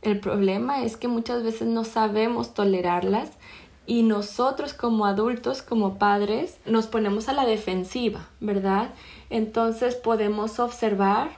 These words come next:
escuchar, y ya que nuestros hijos estén dispuestos y tengan la capacidad de tener una conversación tranquila,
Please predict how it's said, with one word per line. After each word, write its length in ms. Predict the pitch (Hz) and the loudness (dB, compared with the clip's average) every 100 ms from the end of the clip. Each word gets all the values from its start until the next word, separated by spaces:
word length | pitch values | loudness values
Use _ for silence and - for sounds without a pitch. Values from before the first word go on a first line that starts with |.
| - - - - | -16 -20 -10 -4
escuchar, 960 | 233 233 240 220 - 208 196 240 - - - - - - | -4 -2 -4 -2 0 2 4 2 -4 -16 -20 -20 -14 -8
y 160 | 247 | -2
ya 220 | 254 262 | 0 0
que 120 | 262 302 | 0 -2
nuestros 420 | 302 302 277 269 | -2 -2 -6 -6
hijos 300 | 262 - - | -6 -6 -6
estén 640 | 262 - 247 247 254 269 - | -8 -2 0 0 -2 -8 -6
dispuestos 1040 | 226 226 - - 240 240 - - 285 440 - | -4 -4 -4 0 2 0 -2 -2 0 -2 -2
y 360 | 240 208 202 202 | 0 2 0 0
tengan 340 | 202 208 202 | -2 0 0
la 120 | 220 | -2
capacidad 560 | - 247 233 226 214 196 | -4 -6 -4 -2 0 0
de 80 | 202 | -2
tener 240 | 220 226 | -2 -2
una 240 | 214 214 214 | 0 -4 -4
conversación 960 | 226 208 202 196 196 - 208 196 202 | -2 0 -2 -2 -4 0 0 2 0
tranquila, 680 | 208 202 202 226 214 220 302 | 0 0 0 0 2 0 -4